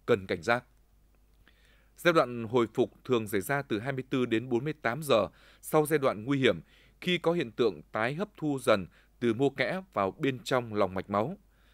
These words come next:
Giai đoạn hồi phục kéo dài khoảng từ ba đến bốn ngày tiếp theo. Người bệnh hết sốt, thể trạng được tốt dần lên,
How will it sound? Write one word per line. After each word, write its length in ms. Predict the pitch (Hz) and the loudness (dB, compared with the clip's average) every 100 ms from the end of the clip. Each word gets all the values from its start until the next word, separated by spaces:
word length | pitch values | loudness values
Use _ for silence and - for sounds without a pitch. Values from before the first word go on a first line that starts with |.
| _ - | _ -2
Giai 80 | 165 | 2
đoạn 180 | 156 123 | 2 0
hồi 160 | 120 | 0
phục 200 | 113 117 - | 0 -2 -2
kéo 140 | 139 | -4
dài 260 | 143 120 98 | 0 -2 -2
khoảng 360 | - 107 90 85 _ _ - | 0 -2 -2 -12 _ _ -6
từ 160 | 123 | -4
ba 340 | 107 143 143 123 _ _ | 0 2 0 -2 _ _
đến 240 | 131 120 | -4 -2
bốn 180 | 127 139 | 0 0
ngày 140 | 143 95 | 0 0
tiếp 180 | 180 - | -2 0
theo. 240 | 127 107 _ _ _ - | 0 0 _ _ _ -4
Người 140 | 120 | 0
bệnh 180 | 123 113 | 0 0
hết 140 | 151 185 | -4 -2
sốt, 220 | 208 226 _ _ - | -2 -2 _ _ -4
thể 120 | 107 | -2
trạng 300 | - 117 87 - | 2 0 0 -8
được 240 | 135 110 _ _ | 0 0 _ _
tốt 200 | 185 202 | -6 -6
dần 180 | - 107 110 | -2 0 2
lên, 180 | 127 | 0